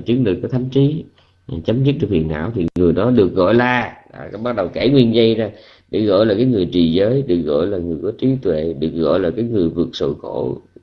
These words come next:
được gọi là cái người đáng để cho chư thiên lễ bái cúng dường, là như vậy đó. Mà tại sao ở đây gọi lại nhấn mạnh đến chư thiên?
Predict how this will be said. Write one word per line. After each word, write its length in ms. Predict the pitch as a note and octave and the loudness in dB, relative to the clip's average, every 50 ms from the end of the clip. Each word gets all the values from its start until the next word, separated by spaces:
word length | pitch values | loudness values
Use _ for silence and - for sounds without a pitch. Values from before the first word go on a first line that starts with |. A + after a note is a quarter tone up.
| _ - - | _ -4 0
được 200 | - F#2 E2+ - | 0 0 2 2
gọi 180 | D#2+ D#2+ G2 | 2 2 4
là 140 | G2 F2 D2+ - | 2 2 0 0
cái 80 | F#2+ A#2 | -2 -2
người 200 | A2+ G#2 E2+ D2 | 0 0 0 0
đáng 420 | D#2+ G#2 A#2 B2 C3 C#3+ D3 C#3+ | 2 2 2 2 0 -2 -4 -4
để 160 | A2 F#2 F#2+ F2+ | -6 -6 -4 -4
cho 60 | A2+ A2+ A2 | -6 -6 -4
chư 100 | A#2+ A#2+ A2+ A#2+ | -6 -8 -6 -2
thiên 380 | B2+ B2 B2+ B2 B2 A#2+ - _ _ _ _ | 0 0 0 0 -2 -6 -10 _ _ _ _
lễ 280 | - F#2 D#2+ E2 F#2 | -4 -2 -2 -2 -2
bái 220 | F#2+ A2 A2+ B2 C3 B2 | -2 -2 -2 -2 -2 -4
cúng 240 | A#2+ A#2+ C3 B2+ | -4 -2 -2 -2
dường, 220 | G#2+ F#2+ F2 D#2+ D#2+ - _ _ _ _ _ _ _ _ - - C#2 | 0 -2 -2 -2 -4 -10 _ _ _ _ _ _ _ _ -10 -8 -4
là 160 | - F2 F2+ | -2 -2 -2
như 180 | E2+ D#2+ F#2 G2 | -2 -4 -4 -4
vậy 200 | F#2 D#2+ C#2 E2 | -2 -2 -2 -2
đó. 100 | A2 A#2 - - _ _ _ _ - - - - _ _ | -2 -4 -4 -6 _ _ _ _ -20 -20 -20 -20 _ _
Mà 80 | - - | -10 -4
tại 160 | - F2+ G2 | -2 -2 -2
sao 140 | G#2+ A2+ G2+ | 0 -2 -2
ở 60 | G#2+ | 0
đây 220 | A#2 A#2 A2 G#2 F#2 | 2 2 2 2 0
gọi 200 | E2+ C#2 B1+ C2+ - D#2 D#2+ C#2+ | -2 -4 -4 -6 -8 -8 -8 -6
lại 160 | C#2+ C2+ D#2+ G2 | -4 -4 -4 -4
nhấn 180 | A2 B2 C#3+ C3 | -2 -2 -2 -2
mạnh 140 | G2 E2+ | -2 -4
đến 120 | F#2 A#2 A#2+ | -4 -4 -4
chư 120 | A#2+ A2+ A2 | -4 -6 -2
thiên? 340 | - C3 C3 B2+ A#2 A2+ A#2+ | 4 6 6 6 6 2 -4